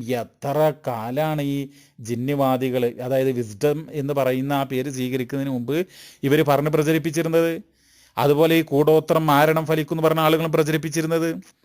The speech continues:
ഇനി അവർ പ്രചരിപ്പിച്ചില്ല, അതൊക്കെ ഇപ്പൊ YouTube-ലും അവരുടെ പുസ്തകത്തിലൊക്കെ ഉണ്ടാവും. കാരണം ധാരാളമായിട്ട് എല്ലാവരും കേട്ടതാ. ഇനി അതൊക്കെ അവർ നിഷേധിക്കുന്നു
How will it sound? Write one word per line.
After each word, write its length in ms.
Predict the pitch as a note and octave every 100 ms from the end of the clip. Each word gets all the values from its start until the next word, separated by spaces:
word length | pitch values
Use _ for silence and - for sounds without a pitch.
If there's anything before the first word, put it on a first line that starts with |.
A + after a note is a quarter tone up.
| _ _ _ - _ _ _ _ _ _ _ _ _ -
ഇനി 220 | G3+ G#3+ - - C3+
അവർ 140 | D#3+ F#3 E3
പ്രചരിപ്പിച്ചില്ല, 680 | D#3 E3 E3 E3 - D#3 D#3 A#2+ C3+
അതൊക്കെ 360 | C#3+ D3 - G3+
ഇപ്പൊ 100 | G3 F3+
YouTube-ലും 540 | E3+ D#3+ F3+ F3 F3 F3
അവരുടെ 200 | E3+ D#3+
പുസ്തകത്തിലൊക്കെ 600 | C#3+ F3 E3 E3+ E3 E3 D#3
ഉണ്ടാവും. 320 | C#3+ A2+ G#2 - _ _ _ _ _
കാരണം 360 | C#3 C3+ C#3+ D#3+
ധാരാളമായിട്ട് 680 | C#3+ C#3+ D3+ E3 E3+ F3 D3+
എല്ലാവരും 320 | D#3+ D#3+ D#3+ D3
കേട്ടതാ. 340 | C#3 C3+ B2 G#2 - - - -
ഇനി 80 | F#3
അതൊക്കെ 260 | F3+ F#3 G3+
അവർ 100 | F3+ E3+
നിഷേധിക്കുന്നു 640 | D#3 E3 E3 D#3 E3 D#3+